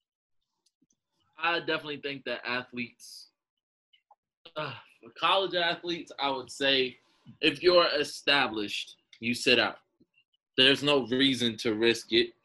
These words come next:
injury. My favorite basketball player only played two games in college. I'm very much for this N B A D League stuff where it comes to going there first. So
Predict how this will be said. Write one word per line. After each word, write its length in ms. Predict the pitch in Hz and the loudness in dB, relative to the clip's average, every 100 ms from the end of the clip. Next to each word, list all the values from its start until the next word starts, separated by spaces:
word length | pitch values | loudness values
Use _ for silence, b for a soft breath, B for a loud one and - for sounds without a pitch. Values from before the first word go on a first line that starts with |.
| _ | _
injury. 440 | 120 120 113 123 131 | 0 0 2 2 2
My 260 | 113 120 - | 0 0 4
favorite 640 | 127 120 _ _ 120 107 | 2 2 _ _ -4 -2
basketball 500 | 110 123 - 117 117 | -2 -2 -2 -2 -2
player 280 | 117 127 123 | 0 0 2
only 220 | 117 117 | 0 -4
played 280 | 110 120 110 | -2 0 0
two 140 | - 127 | -2 -2
games 340 | 113 117 110 | 0 0 -2
in 100 | 110 | -8
college. 520 | - 113 113 120 - b b b b b b _ _ | -2 0 0 -2 -6 b b b b b b _ _
I'm 420 | 131 127 120 110 | 2 2 0 0
very 300 | 123 131 127 | 2 4 4
much 260 | 123 120 - | 2 0 -2
for 280 | 123 123 117 | 2 4 4
this 260 | 117 117 131 | 2 0 -4
N 100 | 123 | 0
B 120 | 120 | 2
A 100 | 113 | 2
D 240 | 110 120 | 2 -2
League 340 | 127 123 120 - | 2 2 0 -4
stuff 280 | - 127 120 | -2 -2 0
where 140 | 117 | -2
it 120 | 107 - | -2 -2
comes 280 | 117 107 | -6 -4
to 120 | - 98 | -6 -4
going 360 | 117 120 107 | 0 0 2
there 200 | 113 123 | 2 0
first. 380 | 123 123 131 - | 0 -2 -2 -2
So 260 | 110 104 | -2 -2